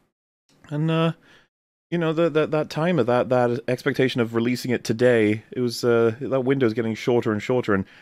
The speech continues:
I don't know if you guys know, but they're like, they're, like, longer than normal movies. So, like, you get a normal E fat movies recording,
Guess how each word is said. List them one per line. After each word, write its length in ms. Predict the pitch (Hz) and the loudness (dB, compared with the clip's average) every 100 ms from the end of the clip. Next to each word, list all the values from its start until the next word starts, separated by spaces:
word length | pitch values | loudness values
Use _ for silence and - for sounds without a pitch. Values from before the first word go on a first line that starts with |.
| - - | -10 0
I 60 | |
don't 40 | 147 | 0
know 40 | |
if 80 | 139 | 2
you 60 | 127 | 4
guys 200 | 113 110 | 4 2
know, 380 | 127 117 98 - _ _ _ _ _ _ - | 0 2 0 -4 _ _ _ _ _ _ -2
but 140 | 117 | 0
they're 120 | 139 165 | 4 4
like, 200 | 196 - | 2 0
they're, 200 | 131 185 | -2 0
like, 160 | 226 | 0
longer 520 | 120 117 127 127 123 | 0 0 0 0 2
than 260 | 113 113 107 | 2 2 2
normal 340 | 104 104 101 | 0 2 0
movies. 440 | 90 85 82 80 85 | 0 -2 -4 -6 -4
So, 140 | 117 | -2
like, 120 | 120 | -2
you 80 | 123 | -2
get 100 | 139 | -4
a 80 | 139 | -2
normal 340 | 107 110 117 110 | -2 -2 0 -2
E 80 | |
fat 280 | 110 - 117 | -2 -4 -4
movies 720 | 104 101 101 107 110 110 - - | -2 -4 -4 -4 -4 -8 -12 -8
recording, 680 | 110 - 113 117 113 113 | -6 0 2 2 0 -2